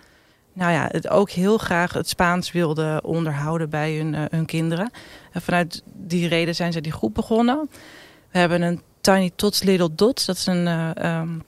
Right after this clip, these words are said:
een groep van Indiaanse en Japanse, eh, moeders die bij elkaar komen. Dat vind ik zo leuk dat die bij elkaar samen dat hebben opgezet. En die doen voor de kleine kindjes veel, eh, lezen, zingen en dansen met de, met de kindjes. We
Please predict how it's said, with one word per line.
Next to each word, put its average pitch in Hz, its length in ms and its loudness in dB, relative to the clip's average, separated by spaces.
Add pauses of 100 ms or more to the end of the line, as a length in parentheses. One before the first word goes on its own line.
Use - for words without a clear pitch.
(520)
een 185 100 6
groep 202 260 2
van 175 380 2
Indiaanse 196 580 0
en 180 140 -2
Japanse, 214 720 0
eh, 185 200 -2
moeders 202 420 2
die 208 140 -2
bij 196 100 2
elkaar 196 400 2
komen. 208 460 2 (1040)
Dat 175 140 -2
vind 165 140 0
ik 151 60 -2
zo 160 120 0
leuk 156 220 2
dat 156 160 -2
die 156 200 0
bij 156 140 4
elkaar 151 440 4 (100)
samen 208 560 0
dat 196 180 0
hebben 202 280 0
opgezet. 185 640 0 (480)
En 170 140 -2
die 165 120 -4
doen 175 200 -2
voor 165 160 -2
de 170 60 -2
kleine 196 340 2
kindjes 196 460 -2
veel, 175 360 2
eh, 170 120 0 (180)
lezen, 190 720 2
zingen 175 480 0
en 170 240 0
dansen 202 360 0
met 208 160 -2
de, 202 200 0
met 196 160 -2
de 196 80 -8
kindjes. 196 480 -2
We - 60 -20